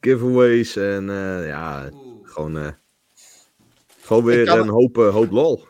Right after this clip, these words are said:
Speaker 3: Ik kan alvast zeggen, hier is alvast een doos. Hier zitten al vier giveaways in. En ik ga het nog niet laten zien. Dit zijn, Jeff heeft ook een doos. Die pakt hij nu erbij,
Speaker 1: <laughs>
Speaker 3: podcastluisteraars.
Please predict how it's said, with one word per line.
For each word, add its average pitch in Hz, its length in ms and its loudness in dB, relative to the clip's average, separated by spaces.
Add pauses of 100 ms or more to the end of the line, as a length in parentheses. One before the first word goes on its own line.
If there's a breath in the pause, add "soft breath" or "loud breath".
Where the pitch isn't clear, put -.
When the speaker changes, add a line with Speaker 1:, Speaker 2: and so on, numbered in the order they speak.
(560)
Speaker 3:
Ik 135 140 -12
kan 175 180 0
alvast 160 360 -4
zeggen, 196 480 -6 (180)
hier 160 240 -6
is 175 140 -6
alvast 160 380 -4
een 143 160 -4
doos. 170 640 -2 (960)
Hier 147 200 -2
zitten 175 260 -4
al 147 180 -2
vier 165 320 -2
giveaways 127 560 -2
in. 90 280 -16 (720)
En 135 160 -4
ik 139 120 -4
ga 156 120 -2
het 160 80 -2
nog 147 160 -6
niet 160 140 -4
laten 151 300 0
zien. 110 260 -8
Dit 131 160 -8
zijn, 147 280 -4 (420)
Jeff 151 360 -2
heeft 151 260 -2
ook 160 200 -2
een 175 80 -2
doos. 170 260 2
Die 170 220 -2
pakt - 260 0
hij 143 120 2
nu 147 60 -2
erbij, 165 320 0
Speaker 1:
<laughs> - 60 -20
Speaker 3:
podcastluisteraars. 156 1160 -6